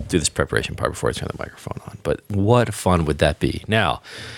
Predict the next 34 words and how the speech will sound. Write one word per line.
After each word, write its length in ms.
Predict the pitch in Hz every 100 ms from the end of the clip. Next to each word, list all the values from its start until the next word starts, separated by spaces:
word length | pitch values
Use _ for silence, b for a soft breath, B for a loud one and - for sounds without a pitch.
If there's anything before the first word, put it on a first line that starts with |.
| B B B
uh, 120 | 101 98
the 80 |
first 160 | 95 190
thing 120 | 202
I 80 | 143
gotta 200 | 107 98
do 260 | 87 87 82
is, 400 | 82 73 - -
uh, 380 | 80 73 69 B B B B B B -
um, 480 | 73 76 57 - - B B B B
well, 180 | 113 95
it, 200 | 120 113
it 220 | 120 107
has 180 | 98 101
come 200 | - 190
to 60 |
my 140 | 113 82
attention 460 | - 82 - 82
that, 320 | 78 73 -
um, 400 | 78 71 67 80 - _ B B B B B B
some 220 | - 117
of 60 | 110
my 120 | 95
friends 280 | 85 95 87
over 160 | 87 82
at 80 |
Techneep 380 | 82 92 90 82
F 120 | 82
M 120 | 82 76
C, 400 | - 131 98 123
who 120 | 107
I 100 | 92
know 140 | 90
listen 420 | 87 90 87 82